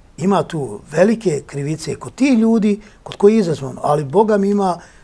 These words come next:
i sa strane krivice. Treba će svako da odgovara. Niko neće moći proći. Vidjet ćete. Sve se to vrati ovim zemljama koji su to učinile. Samo pratite malo. Pogledajte vi. Neće biti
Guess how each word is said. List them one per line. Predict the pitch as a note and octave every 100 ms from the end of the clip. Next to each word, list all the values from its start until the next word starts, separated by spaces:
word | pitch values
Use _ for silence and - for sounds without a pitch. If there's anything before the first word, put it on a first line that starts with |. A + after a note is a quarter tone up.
| -
i | -
sa | C#3+ E3
strane | F3+ G3 G#3+ F3
krivice. | E3 C#3 C3 - - - -
Treba | D#3 C#3+
će | C#3
svako | - A#3+ A3
da | F#3
odgovara. | D#3+ E3 D#3 C3+ - - - -
Niko | B3 C#4 G#3+
neće | G#3 F3+ F3
moći | F3 E3
proći. | C#3 D3+ -
Vidjet | A3 G#3 -
ćete. | - - - -
Sve | - C4
se | -
to | G#3
vrati | E3+ D#3+ F3 F3
ovim | D#3 E3 C#3+
zemljama | C3+ F3+ G3+ E3
koji | D#3+ C#3+
su | - - - -
to | -
učinile. | D#3+ C#3 C#3 A#2+ A2+ -
Samo | - C4
pratite | - G#3 - C3+
malo. | G#2+ - - _ _
Pogledajte | C4 C#4 F#3 C#3 C#3
vi. | C3
Neće | C3+ A#3+ B3 A3
biti | G3+ A3 F3+